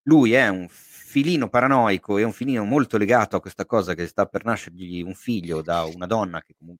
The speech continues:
con cui comunque non ha nessun tipo di rapporto, e le sta un po' addosso. Lei invece è un filino più, più free. Il trailer ci fa vedere che all'inizio la cosa chiaramente non le sta bene, poi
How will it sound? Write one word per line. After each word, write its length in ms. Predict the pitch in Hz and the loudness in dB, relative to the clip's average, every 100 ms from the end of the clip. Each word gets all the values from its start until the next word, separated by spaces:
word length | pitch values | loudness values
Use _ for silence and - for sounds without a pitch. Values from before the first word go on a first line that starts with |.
| _ | _
con 100 | 76 | _
cui 120 | - | -10
comunque 320 | 95 98 98 82 | -8 -8 -8 -8
non 120 | 90 | -4
ha 100 | 85 | -6
nessun 380 | 80 - 101 95 | -6 -12 -14 -14
tipo 200 | 104 120 | -12 -4
di 60 | |
rapporto, 580 | 123 170 98 90 113 117 _ _ _ _ _ _ | -2 0 0 0 -2 -4 _ _ _ _ _ _
e 100 | 131 | 0
le 100 | 147 | 0
sta 120 | - | 0
un 80 | 95 | -2
po' 60 | 85 | -2
addosso. 400 | 85 85 - 76 _ _ _ _ | -2 -2 -6 -20 _ _ _ _
Lei 160 | - 117 | -2 0
invece 280 | 117 107 90 | 2 0 -2
è 40 | |
un 120 | 87 | -4
filino 360 | 85 117 117 87 | -6 -4 -4 -4
più, 500 | - 92 85 82 80 - _ _ _ _ _ _ _ | -4 -4 -2 -4 -6 -12 _ _ _ _ _ _ _
più 120 | 123 | -4
free. 480 | 123 160 135 113 - _ _ _ _ _ _ _ _ _ _ _ _ _ _ - | 0 2 4 4 0 _ _ _ _ _ _ _ _ _ _ _ _ _ _ -4
Il 160 | 123 120 | -4 0
trailer 380 | 131 123 123 110 | 2 4 2 0
ci 160 | - | -8
fa 100 | - | -2
vedere 220 | 107 110 98 | 2 2 2
che 60 | |
all'inizio 440 | 101 120 120 - 101 | 2 2 0 0 -2
la 120 | 98 | 0
cosa 300 | 117 104 90 | 2 0 0
chiaramente 920 | - 110 107 107 113 117 104 - 90 | -2 0 2 2 2 2 0 -2 -4
non 180 | 95 101 | -2 -2
le 80 | 104 | -2
sta 200 | - 143 | 0 2
bene, 460 | 131 123 120 127 | 4 4 2 0
poi 520 | 117 117 110 107 104 | 0 2 4 4 0